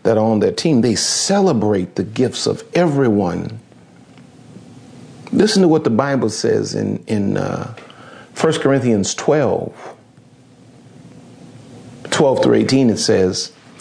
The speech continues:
"For as the body is one and hath many members, and all the members of that one body,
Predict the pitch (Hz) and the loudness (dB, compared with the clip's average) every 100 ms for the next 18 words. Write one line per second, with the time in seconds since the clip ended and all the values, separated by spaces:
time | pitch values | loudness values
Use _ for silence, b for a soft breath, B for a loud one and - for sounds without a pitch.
0 | B B B - 175 175 165 165 151 123 | B B B -2 0 2 2 2 2 2
1 | 113 127 202 247 180 123 113 123 117 117 | 2 2 2 2 2 2 0 2 2 0
2 | 139 - 127 120 127 110 110 131 110 101 | -2 -2 -2 0 -2 0 0 2 2 2
3 | 113 165 156 117 110 110 113 107 - 127 | 2 4 4 4 2 2 0 0 0 2
4 | 139 135 131 120 113 110 104 104 127 160 | 2 2 2 0 -2 -4 -2 0 2 2
5 | 113 107 104 - - 101 95 110 - 95 | 2 2 0 -4 -2 -2 0 0 0 -2
6 | 110 117 104 98 143 131 98 - | 0 2 2 2 0 -2 -2 -4